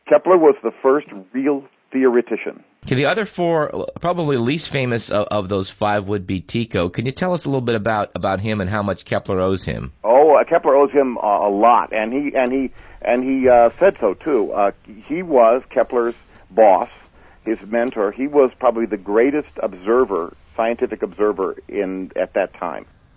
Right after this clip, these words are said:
Speaker 2: He's been called the last, the last great pre-telescope astronomer.
Speaker 1: That's right, yes. And he had, uh, he was a Danish nobleman, and he had his own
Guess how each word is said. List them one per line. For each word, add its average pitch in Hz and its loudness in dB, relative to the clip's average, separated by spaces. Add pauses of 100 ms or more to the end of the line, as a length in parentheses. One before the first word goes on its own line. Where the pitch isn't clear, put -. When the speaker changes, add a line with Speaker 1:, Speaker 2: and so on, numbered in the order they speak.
(480)
Speaker 2:
He's 95 -2
been 113 0
called 127 0
the 107 -2
last, 120 -2
the 107 -4
last 120 -4
great 123 -4
pre-telescope 117 -4
astronomer. 78 -6
Speaker 1:
That's 117 2
right, 92 2
yes. 95 -2 (380)
And 107 -2
he 131 -4
had, 120 2
uh, 110 2
he 101 -4
was 104 -6
a 98 -10
Danish 113 0
nobleman, 107 -2 (320)
and 107 -2
he 107 -6
had 110 2
his 107 -2
own 156 4